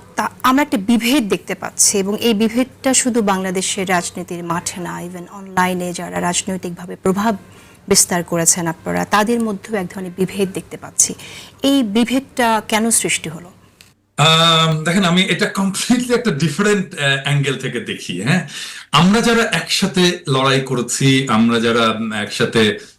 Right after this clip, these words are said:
Speaker 2: আহ, হাসিনা বিরোধী লড়াইয়ের, আহ, সহযোদ্ধা ছিলাম, সেই, আহ, বন্ধুত্ব, সেই সম্পর্কটা, সেটা সবসময় থাকবে এবং আমার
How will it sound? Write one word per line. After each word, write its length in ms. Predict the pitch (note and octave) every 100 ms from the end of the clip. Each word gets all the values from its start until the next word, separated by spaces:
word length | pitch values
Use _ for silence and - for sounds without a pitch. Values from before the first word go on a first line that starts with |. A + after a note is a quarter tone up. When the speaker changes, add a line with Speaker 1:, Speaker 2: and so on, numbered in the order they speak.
| -
Speaker 2:
আহ, 300 | G#2 G#2 G2+
হাসিনা 300 | A2 A2+ G#2+
বিরোধী 320 | G#2+ G#2 A2
লড়াইয়ের, 540 | G#2 G#2 G#2+ G#2+ - - _ -
আহ, 160 | G2+ G2
সহযোদ্ধা 580 | - A2+ A#2+ A#2 -
ছিলাম, 380 | A2+ - D#3+ G#3
সেই, 400 | - D#3 D3+ D3 - - -
আহ, 140 | A#2 A#2
বন্ধুত্ব, 800 | A#2 C3+ C3+ C#3 - C3 C3 - -
সেই 200 | - A#2+
সম্পর্কটা, 800 | - C#3 A#2+ C3 B2+ A#2+ C3 C#3+
সেটা 220 | E3 -
সবসময় 500 | F#3+ F#3+ F3 D3 C3+
থাকবে 340 | G#2+ - -
এবং 220 | F2+ A2+
আমার 200 | B2+ C3+